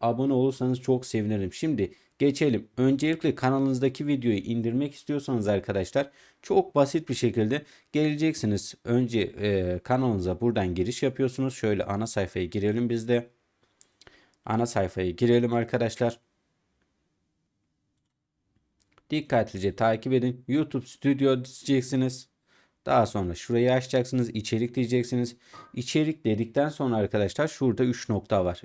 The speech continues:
Üç nokta. Şuraya tıklıyorsunuz. Sonra indir diyeceksiniz. İndir dediğiniz gibi zaten burada inmeye başlıyor arkadaşlar. Onu, e, söyleyelim.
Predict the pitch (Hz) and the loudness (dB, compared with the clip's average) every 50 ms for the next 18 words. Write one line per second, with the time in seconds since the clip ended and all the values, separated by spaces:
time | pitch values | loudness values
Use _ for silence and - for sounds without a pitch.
0 | - 117 113 - - - 98 90 - - - - _ - - - 135 131 110 98 | -8 -8 -8 -8 -6 -8 -8 -8 -8 -10 -16 -20 _ -16 -6 -2 0 2 2 2
1 | 92 - - 147 143 - 143 135 120 - - 117 127 143 - - _ _ _ - | 0 -2 -4 -6 -4 -2 0 0 0 0 0 -2 -2 -4 -4 -10 _ _ _ -20
2 | - - - - _ _ - - 160 156 143 123 127 135 135 - - - 135 135 | -20 -20 -20 -20 _ _ -4 0 0 2 4 4 4 4 2 0 -2 0 2 2
3 | 131 123 143 143 147 143 - - - 123 127 127 113 127 135 127 127 - 98 90 | 2 4 2 0 0 -2 -6 -4 2 4 4 4 6 4 2 2 2 -2 -4 -4
4 | 87 - - - 123 139 143 139 127 120 110 101 - 143 147 135 143 143 135 127 | -4 -6 -6 -2 0 2 2 2 2 2 0 0 0 -2 -2 0 0 0 2 0
5 | 110 98 - 107 98 127 143 143 - _ _ _ _ - - 135 123 117 120 - | 0 0 -2 -2 0 0 -2 -2 -4 _ _ _ _ -4 0 2 2 2 2 0
6 | 110 110 110 131 135 117 95 117 117 - - - 131 123 120 110 104 107 120 123 | -2 -2 2 2 2 2 2 2 0 0 0 0 0 2 2 2 4 4 4 4
7 | 120 117 104 - - - 127 113 101 95 - 104 98 92 87 - - 143 139 _ | 4 2 2 0 0 0 2 2 2 2 0 -2 -2 -2 -2 0 0 -2 -2 _
8 | _ _ _ _ - - 120 123 117 110 120 131 131 127 - _ _ _ - - | _ _ _ _ -6 -2 2 2 4 4 2 0 0 -4 -12 _ _ _ -6 -2
9 | 110 107 101 98 95 95 95 95 92 90 - - 123 123 120 117 117 107 101 98 | 0 2 2 2 2 2 2 0 -2 -2 0 2 4 4 4 4 4 2 2 2
10 | 117 131 | 2 -2